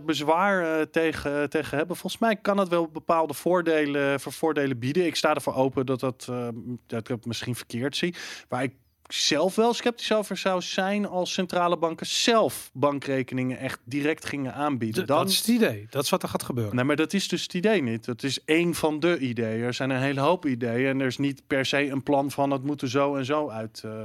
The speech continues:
Speaker 1: zien.
Speaker 2: Hmm.
Speaker 1: Maar
Speaker 2: Oké.
Speaker 1: goed, dat
Speaker 2: Nou,
Speaker 1: kunnen
Speaker 2: goed.
Speaker 1: we gaan zien. Eh,
Speaker 2: Ja.
Speaker 1: maar ja, oké.
Speaker 2: Oké. Ehm, om nog even in ieder geval
Speaker 1: Bretton Woods
Speaker 2: mijn,
Speaker 1: twee punt nul.
Speaker 2: eh, ja, Bretton Woods twee punt nul, eh, hoe je het ook bent of keert. Eh, het is uitgesproken nu door een aantal belangrijke partijen. I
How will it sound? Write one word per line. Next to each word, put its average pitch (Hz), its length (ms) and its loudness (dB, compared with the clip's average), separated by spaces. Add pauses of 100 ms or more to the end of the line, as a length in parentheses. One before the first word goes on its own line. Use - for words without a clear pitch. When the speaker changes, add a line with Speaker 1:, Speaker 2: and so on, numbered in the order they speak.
(120)
Speaker 1:
zien. 120 360 -16
Speaker 2:
Hmm. 117 240 -2 (140)
Speaker 1:
Maar 147 80 2
Speaker 2:
Oké. 156 80 4
Speaker 1:
goed, 185 160 4
dat 190 140 4
Speaker 2:
Nou, 160 100 4
Speaker 1:
kunnen 214 100 4
Speaker 2:
goed. 208 80 4
Speaker 1:
we - 80 0
gaan 196 100 4 (160)
zien. 226 120 4
Eh, 185 280 2
Speaker 2:
Ja. 143 280 2
Speaker 1:
maar 156 180 2
ja, 135 240 0
oké. 120 280 -12 (280)
Speaker 2:
Oké. 180 260 2 (560)
Ehm, 196 760 4 (140)
om 233 140 4
nog 233 160 4
even 202 280 4
in 175 60 2
ieder 175 200 4
geval 156 60 4 (100)
Speaker 1:
Bretton 160 100 2
Woods 196 140 6
Speaker 2:
mijn, 240 120 6
Speaker 1:
twee 123 120 2
punt 113 160 -2
nul. 147 340 2
Speaker 2:
eh, 147 60 0
ja, 160 140 6
Bretton 170 260 2
Woods 160 160 0
twee 160 160 2
punt 139 140 0
nul, 151 280 4
eh, 131 540 2
hoe 151 120 -4
je 156 60 2
het 151 120 -2
ook 120 60 2
bent 131 140 0
of 123 80 -6
keert. 131 440 0
Eh, 131 180 2
het 143 140 -2
is - 120 2
uitgesproken 165 800 2
nu 143 120 0
door 139 140 2
een 139 80 -2
aantal 139 280 -2
belangrijke 151 440 2
partijen. 139 320 0
I 131 60 0